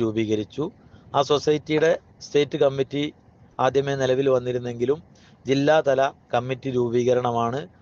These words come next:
നമുക്ക് അടുത്ത ലക്ഷ്യമുണ്ടായിരുന്നത്. അതിൻ്റെ തുടക്കം എന്നുള്ള രീതിയിൽ തൃശ്ശൂർ ജില്ലാ കമ്മിറ്റി ഇന്ന് രൂപീകരിച്ചു. ഇന്നത്തെ ഫിസിക്കൽ മീറ്റിങ്ങിൽ അത്യാവശ്യം നമ്മളുടെ ആളുകളെല്ലാവരും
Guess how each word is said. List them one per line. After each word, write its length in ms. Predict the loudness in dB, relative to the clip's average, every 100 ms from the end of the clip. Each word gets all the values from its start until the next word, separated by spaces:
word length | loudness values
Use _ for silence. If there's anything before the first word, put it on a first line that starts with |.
| _ -4
നമുക്ക് 280 | -4 2 2
അടുത്ത 220 | 2 0 -2
ലക്ഷ്യമുണ്ടായിരുന്നത്. 840 | 0 -4 -6 0 0 0 -2 -2 -4 -6 _ -20 -6 -2
അതിൻ്റെ 380 | 0 0 0 -2 _ 0
തുടക്കം 400 | 2 2 0 0 -2
എന്നുള്ള 240 | -2 0 0
രീതിയിൽ 360 | 0 -2 0 0 -2 -10 _ _ -2
തൃശ്ശൂർ 360 | -2 0 -2 -2 -14 -6
ജില്ലാ 240 | 0 0 2
കമ്മിറ്റി 460 | 0 -2 -8 -6 -8 -8 _ -10
ഇന്ന് 180 | -4 -2 -2
രൂപീകരിച്ചു. 640 | -2 -2 -2 -4 -6 -8 -8 _ _ _ _ _ -6
ഇന്നത്തെ 440 | 0 0 2 2 2 -6 _ _ _ _ -4
ഫിസിക്കൽ 420 | -2 -2 -2 -2 -2
മീറ്റിങ്ങിൽ 460 | -4 -6 -4 -6 -8 _ _ _ _
അത്യാവശ്യം 720 | -6 0 4 6 4 0 -2 -2 _ _ _ _ -8
നമ്മളുടെ 440 | -2 2 4 2 0 _ _ 0
ആളുകളെല്ലാവരും 760 | 2 4 2 2 2 2 2